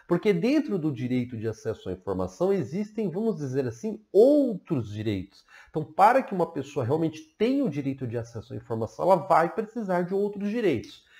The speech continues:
E é isso que o artigo sétimo vai, é, é, regulamentar isso pra nós. Olha só, ele vai dizer que o acesso à informação de que trata esta lei compreende, entre outros,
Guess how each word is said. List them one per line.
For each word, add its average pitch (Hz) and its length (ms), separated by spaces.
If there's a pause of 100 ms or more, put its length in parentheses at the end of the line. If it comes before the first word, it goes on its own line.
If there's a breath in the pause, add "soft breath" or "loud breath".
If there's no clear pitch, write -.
(240 soft breath)
E 285 60
é 262 60
isso 226 260
que - 60
o 233 60
artigo 220 340
sétimo 180 640 (160)
vai, 156 520 (340 loud breath)
é, 131 600
é, - 40
regulamentar 208 760
isso - 260
pra 220 140
nós. 131 300
Olha 131 160
só, 104 380 (300 loud breath)
ele 196 120
vai 233 100
dizer 208 320
que 220 100
o 175 60
acesso 190 380
à 180 40
informação 156 540
de 147 100
que - 120
trata 120 360
esta 120 180
lei 135 120
compreende, 190 720
entre 202 360
outros, 277 760